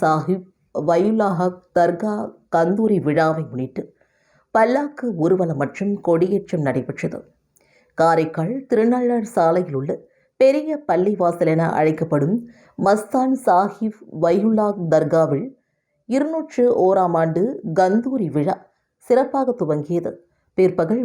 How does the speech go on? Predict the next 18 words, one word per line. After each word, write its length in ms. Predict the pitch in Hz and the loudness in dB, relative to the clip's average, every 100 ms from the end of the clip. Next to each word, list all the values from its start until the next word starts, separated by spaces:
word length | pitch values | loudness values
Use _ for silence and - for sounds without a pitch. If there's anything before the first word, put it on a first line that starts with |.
| 160 | 0
மூன்று 240 | 180 185 165 | 0 0 0
மணிக்கு 360 | 156 156 147 226 - _ _ _ | 0 -2 -2 -2 -6 _ _ _
ரதம் 400 | 196 214 214 262 320 208 | 2 4 2 -2 -2 0
பல்லாக்கு 480 | 196 240 269 - 165 165 | 2 0 -4 -2 2 2
ஊர்வலம் 400 | 190 196 185 156 | 2 0 -4 -2
துவங்கியது. 480 | 143 139 175 165 - - _ _ _ - | -2 0 -2 -2 -6 -14 _ _ _ -2
அலங்கரிக்கப்பட்ட 880 | 220 285 349 311 247 226 196 - 196 | 2 2 2 0 -2 -2 -2 0 2
ரதம் 400 | 165 165 160 240 - 247 | 4 2 2 -2 -2 0
பல்லாக்குகள் 580 | 339 196 185 151 170 - _ _ _ | 4 2 0 -4 -4 -8 _ _ _
முக்கிய 380 | 220 247 - 302 285 | 0 0 0 0 0
சாலைகள் 520 | 262 190 214 226 208 | 2 2 2 0 0
வழியாக 460 | 151 156 185 180 170 | 0 2 0 -2 -6
சென்றது. 400 | - 151 170 - - _ _ _ | -8 -4 -4 -4 -10 _ _ _
அலங்கரிக்கப்பட்ட 760 | 151 185 196 180 175 165 160 - 226 254 254 | 0 2 2 2 0 -2 -2 0 0 0 2
கண்ணாடி 500 | 165 185 214 214 175 | 2 2 0 0 2
ரதத்தில் 500 | 151 180 - 160 339 | 0 0 0 0 0
கொண்டு 280 | - 180 240 | 0 2 0
வரப்பட்ட 400 | 208 160 147 - | -2 -4 -6 -4